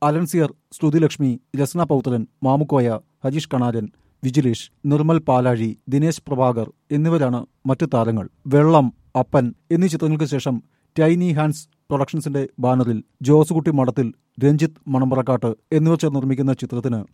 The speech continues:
പ്രദീപ് കുമാർ കാവുന്തറ രചന നിർവഹിക്കുന്നു. ഛായാഗ്രഹണം വിഷ്ണു പ്രസാദ്. ഷാൻ റഹ്മാനാണ് സംഗീത സംവിധാനം. പ്രൊഡക്ഷൻ കൺട്രോളർ ദീപക് പരമേശ്വരൻ. മാത്യു തോമസ്, നസ്രൻ എന്നിവരെ കേന്ദ്ര കഥാപാത്രങ്ങളാക്കി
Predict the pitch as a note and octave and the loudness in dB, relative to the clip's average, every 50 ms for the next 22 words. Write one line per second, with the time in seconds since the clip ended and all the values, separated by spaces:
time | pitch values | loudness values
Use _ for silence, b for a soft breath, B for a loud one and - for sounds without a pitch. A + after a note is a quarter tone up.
0 | _ - D#3 D#3 C3+ E3 E3 D3+ - D#3 D3 D3 C#3 B2+ C3 B2 B2 C3 C3+ C3 | _ -2 -2 0 0 0 -2 -2 -2 -2 0 0 -2 0 0 0 2 2 0 0
1 | B2+ A#2+ A2+ G2+ _ _ - - C3+ C3+ A#2+ D3 D3 D3 C#3 A#2 A2 A#2 A#2 G#2+ | 0 -2 -4 -4 _ _ -8 -2 0 0 2 2 2 2 2 2 2 0 0 0
2 | - G#2+ G2+ F#2 - _ _ - - E3 D#3 D#3+ F3 E3+ D3+ D3+ C3 C3+ B2 A2+ | 0 -4 -4 -4 -8 _ _ 0 2 2 4 4 2 2 0 0 0 0 -2 -2
3 | - _ _ _ - C#3+ C3+ C3 - D#3+ D3+ - C#3+ A2+ - C3 G2+ F2+ F2+ - | -4 _ _ _ -6 -4 -4 -2 -2 -2 -2 -2 -2 -4 -4 -4 -6 -6 -10 -18
4 | _ _ _ _ _ - - E3 D#3+ E3+ F#3 E3+ F3+ D#3 F3+ F#3 F#3 F3+ D#3+ C#3 | _ _ _ _ _ -6 0 0 2 2 2 2 2 2 2 2 2 2 2 2
5 | C3+ C#3+ G#2+ - _ - - C#3+ C3 C3 C#3 D3+ D3+ D3 - B2+ A2+ A2 A2+ G#2 | 0 0 -2 -6 _ -8 -4 -2 0 2 2 2 2 0 0 -2 -2 -2 -4 -4
6 | F#2+ F#2 - _ _ - - C#3+ C#3+ D3 - E3+ E3 D#3 D#3+ C#3+ C3+ C3+ B2 G#2+ | -6 -10 -12 _ _ -4 -2 -2 -2 0 -2 -4 -4 -4 -4 -2 0 0 -2 -2
7 | F#2+ - _ _ _ _ - B2+ B2+ D3 D3+ D#3+ D#3 D#3 _ _ _ - C3+ B2 | -4 -10 _ _ _ _ -6 -2 0 2 2 2 0 -4 _ _ _ -4 -2 0
8 | B2 C3 B2 - A2+ G#2 F2+ - _ - - D3+ D#3 D#3+ D#3 G3 G3 D#3 F3+ D#3+ | 2 0 0 0 -4 -10 -12 -14 _ -6 -2 0 0 0 0 0 0 2 2 0
9 | D3+ C#3+ - _ _ _ - C#3+ C#3 C#3 C3 - - D#3+ D3 C3+ B2 - _ _ | 0 -2 -6 _ _ _ -6 -2 -2 -2 -2 -2 -2 -2 -2 -2 -4 -6 _ _
10 | - - C3+ D3 D3+ D3+ D#3 D#3 D3+ - C3+ C3+ C#3 D3+ D3+ C3+ C3 A#2 B2+ B2 | -6 -4 -2 -2 0 0 0 0 0 0 -2 0 0 -2 -2 -2 -2 -2 -2 -2
11 | C#3 C3+ - C#3+ C#3+ C#3 C3 A2+ - B2 A2 G#2 | -2 -2 -2 -2 -2 -2 -2 -2 -2 -4 -6 -6